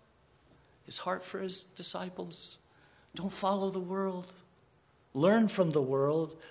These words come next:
but don't just make friends for a few more years here. Make friends for heaven. And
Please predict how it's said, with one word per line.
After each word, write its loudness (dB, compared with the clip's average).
but -8
don't 4
just 0
make 6
friends 4
for 2
a 4
few -2
more 4
years 4
here. 0
Make -2
friends -4
for -10
heaven. -6
And 4